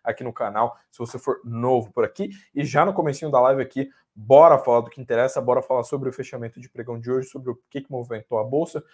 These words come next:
que como eu falei pra vocês, apesar do dia de cautela, a gente ainda viu um dia positivo aí pro Ibovespa, que encerrou o dia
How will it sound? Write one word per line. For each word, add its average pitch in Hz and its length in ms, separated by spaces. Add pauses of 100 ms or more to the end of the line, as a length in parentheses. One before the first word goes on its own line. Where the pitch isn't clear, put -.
(200)
que 135 120
como 151 180
eu 139 60
falei 139 200
pra 131 140
vocês, 165 420
apesar 139 640
do 120 100
dia 117 160
de - 80
cautela, 135 500 (280)
a 117 40
gente 123 200
ainda 135 240
viu 120 180
um 123 100
dia 120 320 (380)
positivo 147 640
aí 113 80
pro 123 160
Ibovespa, 117 540
que - 120
encerrou 143 600
o 123 60
dia 120 300